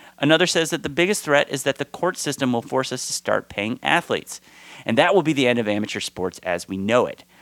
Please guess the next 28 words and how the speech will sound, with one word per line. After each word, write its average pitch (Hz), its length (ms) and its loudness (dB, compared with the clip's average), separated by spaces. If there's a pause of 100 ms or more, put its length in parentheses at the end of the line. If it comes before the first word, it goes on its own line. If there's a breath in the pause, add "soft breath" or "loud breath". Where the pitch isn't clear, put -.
(120)
I 127 100 2
think 151 260 0
if 143 100 -4
we 135 100 0
did 117 180 0
a 107 60 2
better 139 260 2
job 113 320 2
to - 80 -8
show 120 160 0
the 104 160 -4
academic - 720 -2
benefits 87 500 -2
of 87 140 -14
playing 208 320 -2
college 107 360 2
sports, 95 420 -4 (380 loud breath)
it - 60 -2
would 135 100 -2
take 135 240 -2
a 131 40 -4
lot 120 200 4
of 101 160 0
wind 135 240 0
out 98 160 0
of 107 60 -6
the 104 60 -8
balloon. 123 520 -2